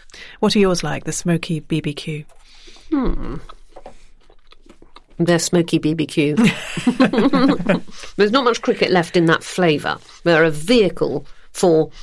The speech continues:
Speaker 2: a flavouring.
Speaker 1: Bit like tofu.
Speaker 2: The first one, the s-, the salt and vinegar was pretty good.
Speaker 1: Hmm.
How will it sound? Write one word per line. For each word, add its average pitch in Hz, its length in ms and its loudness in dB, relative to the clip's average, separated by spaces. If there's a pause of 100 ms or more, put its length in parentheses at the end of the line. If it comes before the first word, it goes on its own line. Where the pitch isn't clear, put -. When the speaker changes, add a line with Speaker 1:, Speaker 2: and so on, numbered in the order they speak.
(340)
Speaker 2:
a 165 120 2
flavouring. 143 680 0 (1120)
Speaker 1:
Bit 165 120 2
like 151 160 -4
tofu. 190 200 2
Speaker 2:
The 214 80 4
first 240 260 2
one, 180 120 6
the 185 40 4
s-, 185 120 4
the 175 220 0
salt 220 320 4
and 190 100 4
vinegar 135 340 2
was - 140 -6
pretty - 300 -8
good. - 240 -14 (800)
Speaker 1:
Hmm. 185 220 -4